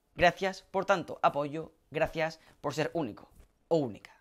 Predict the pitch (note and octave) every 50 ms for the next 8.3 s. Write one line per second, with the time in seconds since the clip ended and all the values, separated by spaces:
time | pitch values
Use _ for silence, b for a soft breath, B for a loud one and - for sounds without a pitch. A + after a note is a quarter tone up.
0 | _ - G3 G#3 G#3+ G#3+ F#3+ - - B3 C4+ C#4+ C#4 D4+ D4+ C#4 B3 B3 B3+ A#3+
1 | - - A3+ G#3+ F3 - - F#3 F3+ F3 E3+ E3 D3 - D3+ B2+ C#3+ C#3+ A#2+ C3+
2 | C3+ - - D#3 F3 G3+ G#3+ A3 A3+ A3+ A3 - - A#3+ B3+ C#4+ C#4+ G#3+ - B3+
3 | C4 C#4 C#4+ C#4+ - - - - - A#3 G#3+ G3+ B3 C4+ G#3 D3 A#2 - - -
4 | - b b b b b b - C4 D#4 D#4 C#4+ G3+ F#3 - C4+ B3 C4 C4 C#4
5 | C4+ - - A3+ A3 A3 A#3+ A#3 G3+ A#3 A3 G3 F#3+ F3+ F#3+ F3+ - E3+ E3+ E3+
6 | E3 E3+ D3+ D3 D#3 A#3 C4 A3+ F3+ G#3+ G#3+ A3 - - C#4 B3+ C#4 G#3+ A3+ A3
7 | F#3 - A3 A3 A3+ G#3+ - - D#3+ C#3+ C3+ A2+ G#2+ A2+ A2+ A2+ B2 C3 - G#3
8 | D3 - - - -